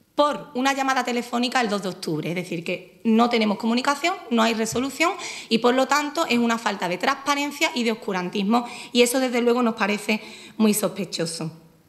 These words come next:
Dice usted que es que Loaiza tenía el dinero guardado, pero,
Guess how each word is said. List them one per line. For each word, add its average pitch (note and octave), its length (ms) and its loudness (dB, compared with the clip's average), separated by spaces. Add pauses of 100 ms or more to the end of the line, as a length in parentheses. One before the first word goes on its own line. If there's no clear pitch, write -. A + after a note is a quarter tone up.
(720)
Dice B3 200 -2
usted C#4 200 0
que C4+ 100 2
es C4+ 40 0
que D4 220 0
Loaiza C4 400 -2
tenía C4 200 0
el C4 60 -2
dinero B3 280 0
guardado, A#3+ 500 0 (840)
pero, F#3 340 2